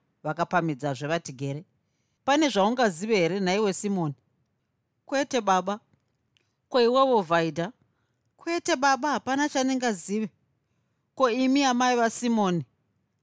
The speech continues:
"A, imi we, zvinhu zvinonetsa izvi. Asi ndingamboedzawo zvangu." "Edzai zvenyu, mukweguru,"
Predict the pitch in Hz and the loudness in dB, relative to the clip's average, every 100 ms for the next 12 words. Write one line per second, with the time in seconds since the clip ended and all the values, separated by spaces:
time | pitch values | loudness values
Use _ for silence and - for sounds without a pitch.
0 | _ - 294 311 330 _ _ _ _ 247 | _ 2 2 2 -4 _ _ _ _ -4
1 | 285 302 311 262 175 156 220 233 190 247 | 0 0 0 0 0 -4 -6 -4 -4 -2
2 | 302 311 247 226 208 190 - - _ _ | 0 0 0 0 -2 -2 -6 -14 _ _
3 | _ _ _ _ _ - 277 302 330 359 | _ _ _ _ _ -2 0 0 -4 -4
4 | 349 302 285 302 277 190 190 190 240 170 | 0 0 0 2 0 2 0 0 0 0
5 | 175 196 - _ _ _ _ _ _ _ | 0 0 -4 _ _ _ _ _ _ _
6 | _ _ _ _ - 202 156 185 226 - | _ _ _ _ -2 0 4 4 4 2
7 | 185 220 226 233 196 147 185 | 0 0 0 -2 -4 -4 -6